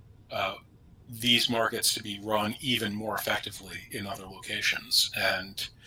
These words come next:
and so people who were on the economic top just sort of got the rug pulled out from under them. So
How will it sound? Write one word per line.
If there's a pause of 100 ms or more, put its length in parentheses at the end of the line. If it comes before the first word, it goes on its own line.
(240)
and
so (280)
people
who
were
on (140)
the
economic
top
just
sort
of
got
the
rug
pulled
out
from
under
them. (560)
So